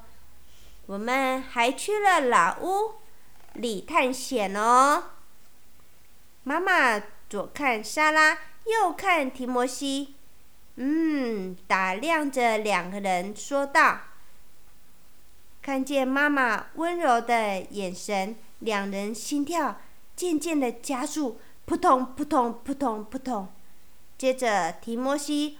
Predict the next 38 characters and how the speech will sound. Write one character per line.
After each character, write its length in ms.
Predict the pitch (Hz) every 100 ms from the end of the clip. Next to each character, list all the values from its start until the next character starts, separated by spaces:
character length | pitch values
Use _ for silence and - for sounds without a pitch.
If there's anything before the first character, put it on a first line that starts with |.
| -
慌 240 | - 349 330
张 260 | 349 339
的 140 | 320 302
说 300 | 302 302 320
话 220 | 381 349
了 340 | 277 196 - - - - - - - - - - - - - - - -
：“啊， 80 | 415 285 - - - - - - -
感 200 | 330 302
觉 300 | 302 302 320 - - -
很 180 | - 359 453 440
好 80 |
玩， 360 | 330 294 269 302 - - - - -
超 80 | -
超 480 | 508 480 494 480 427
超 460 | - 508 480 480 -
级 180 | 349
好 200 | 403 370
玩 220 | 294 262 269
的， 280 | 285 214 -
你 80 | 269
说 180 | 359 381
对 160 | 440
吧， 200 | 403 349
莎 260 | 349 370 339
拉？” 360 | 330 320 320 320 - - - - - - - - - - - -
莎 220 | - 269 254
拉 300 | 262 262 269 - - -
坐 160 | 453
立 160 | 440 392
不 180 | 370 359
安 240 | 339 330
的 160 | 285 220
回 260 | - 233
应 220 | 240 330 294
着 160 | 254
提 220 | 214 247
摩 260 | 233 233 226
西 340 | 240 277 269